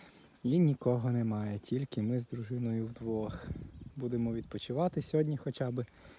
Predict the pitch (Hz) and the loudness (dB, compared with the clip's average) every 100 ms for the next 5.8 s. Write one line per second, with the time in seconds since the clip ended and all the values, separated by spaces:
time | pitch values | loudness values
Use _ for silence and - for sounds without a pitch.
0 | - - - 131 123 123 123 117 110 - | -20 -20 -2 2 4 4 2 0 -2 -6
1 | - - - - 127 180 175 - 175 170 | -20 -20 -10 4 10 10 10 8 6 8
2 | 180 175 160 196 180 165 139 135 - 139 | 10 8 10 10 10 8 8 6 6 6
3 | 131 107 - - - - - _ - - | 4 0 -4 -18 -20 -20 -20 _ -20 -20
4 | - - - _ - - - 143 160 170 | -20 -20 -20 _ -20 -20 4 10 12 12
5 | 165 156 170 160 151 170 156 - | 10 12 10 8 6 6 6 0